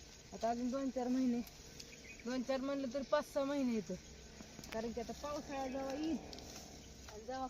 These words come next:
खायला फुटेल, त्यावेळेसच त्यांना खायला सोडायचं. तोपर्यंत असंच बांधून, आता ही नेलं ना दोन, आजचं न उद्याचं, दोन दिवसाचं भागतो. रोज रोज येण्यापेक्षा मग दोन दिवसाचं एकदाच नेतो.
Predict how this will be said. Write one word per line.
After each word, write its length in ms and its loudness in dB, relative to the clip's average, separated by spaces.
खायला 260 4
फुटेल, 460 2
त्यावेळेसच 560 2
त्यांना 280 4
खायला 340 2
सोडायचं. 520 6
तोपर्यंत 480 4
असंच 340 2
बांधून, 400 4
आता 200 0
ही 140 4
नेलं 340 4
ना 80 4
दोन, 360 4
आजचं 400 4
न 40 4
उद्याचं, 400 4
दोन 180 6
दिवसाचं 420 2
भागतो. 380 2
रोज 240 6
रोज 220 6
येण्यापेक्षा 520 4
मग 200 2
दोन 320 4
दिवसाचं 440 0
एकदाच 440 0
नेतो. 340 2